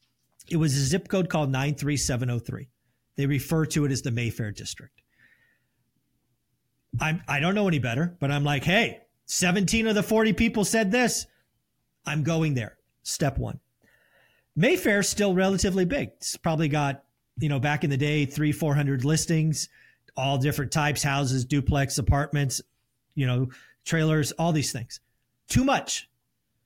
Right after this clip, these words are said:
So I chose single family homes. Why? Because that's all I ever lived in. That was, that was the extent of my research. I never lived in a duplex, so I didn't look. Single family homes. Then I said three or four bedrooms.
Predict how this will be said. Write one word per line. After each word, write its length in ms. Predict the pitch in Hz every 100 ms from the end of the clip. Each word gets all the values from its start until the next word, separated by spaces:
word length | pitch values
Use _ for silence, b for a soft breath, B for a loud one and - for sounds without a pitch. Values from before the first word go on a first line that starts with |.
| _ _ _
So 180 | - 156
I 200 | 175 240
chose 340 | 254 190 185
single 260 | - 165 165
family 320 | 175 170 185
homes. 460 | 180 151 127 - - _ -
Why? 480 | 127 143 202 320 320 _ _ _ _ _
Because 180 | - 254
that's 220 | 285 277
all 160 | 277 277
I 80 | 269
ever 160 | 262
lived 260 | 240 285 190
in. 180 | 127 - _ -
That 120 | 247
was, 220 | 233 - B B
that 140 | 240
was 100 | 269
the 120 | 269
extent 420 | 240 - - 240 247
of 80 |
my 100 | 214
research. 500 | 208 196 170 123 101
I 120 | 143 165
never 200 | 214 220
lived 200 | 233 233
in 100 | 233
a 60 |
duplex, 460 | 202 247 254 247 -
so 140 | 160
I 80 | 151
didn't 240 | 165 175
look. 280 | 135 - _ _ _ _ _
Single 280 | - 180 170
family 300 | 165 151 139
homes. 260 | 110 - - _ _ _ _ _ _ _ _ -
Then 320 | 180 370 330
I 80 | 190
said 360 | - 170 156
three 200 | - 190
or 80 | 190
four 180 | 185 180
bedrooms. 580 | 160 214 117 - -